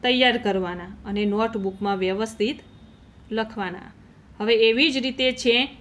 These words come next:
સર્વનામના રૂપો, જે તમને ધોરણ આઠની અંદર આ છે સર્વનામના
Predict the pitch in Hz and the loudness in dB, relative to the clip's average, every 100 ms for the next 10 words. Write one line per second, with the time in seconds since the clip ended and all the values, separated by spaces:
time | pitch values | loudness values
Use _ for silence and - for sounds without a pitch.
0 | - - - 277 294 294 269 254 254 247 | -20 -10 0 2 4 2 4 2 4 4
1 | 233 226 208 240 240 247 247 247 214 214 | 2 2 2 2 2 0 2 0 2 2
2 | 247 262 233 226 233 240 247 240 233 185 | 2 0 0 -2 0 0 2 2 0 0
3 | - - - 220 226 247 254 - 226 226 | -6 -20 -6 -2 0 0 -2 0 2 2
4 | 233 220 208 214 285 | 2 2 0 2 0